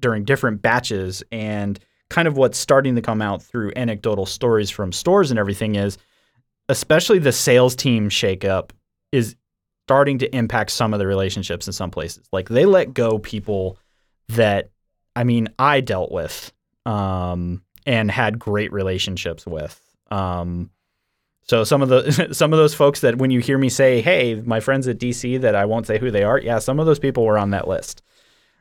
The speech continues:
Um, so it's just interesting, and it's something we just wanna kind of to put on the radar because in some places, D C is doing very well on the shelf.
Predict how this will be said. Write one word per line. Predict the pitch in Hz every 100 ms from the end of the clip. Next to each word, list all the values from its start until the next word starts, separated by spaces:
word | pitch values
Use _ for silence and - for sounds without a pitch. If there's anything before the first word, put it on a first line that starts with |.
| _
Um, | 123 113 104 98 95 92 95 _ _ _ _ _ _ _ -
so | - 147 135 -
it's | 156 -
just | 202 196
interesting, | 160 131 - 95 90
and | 117 123
it's | 117
something | - 156 151 139
we | 135
just | 135
wanna | 139 123 117
kind | 135 120
of | 113
to |
put | 98 - 123
on | 117 110
the |
radar | 101 113 117 101 98
because | 101 98 110 101 - _ _ _ _
in | 139
some | 123 175
places, | 202 151 156 127
D | 135
C | 131 143
is | 127 117
doing | 120 107
very | 117 131 120
well | 110 110 101 92
on | 117 104
the | 92
shelf. | - - 92 -